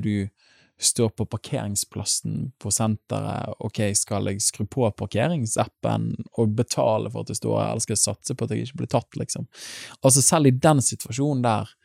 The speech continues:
så burde de kristne verdiene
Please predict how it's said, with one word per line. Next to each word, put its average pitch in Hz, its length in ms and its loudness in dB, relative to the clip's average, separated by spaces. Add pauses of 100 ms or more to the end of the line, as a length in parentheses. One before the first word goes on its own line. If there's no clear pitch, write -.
(520)
så - 160 6
burde 127 460 4 (880)
de 117 160 0
kristne - 380 0
verdiene 107 800 -2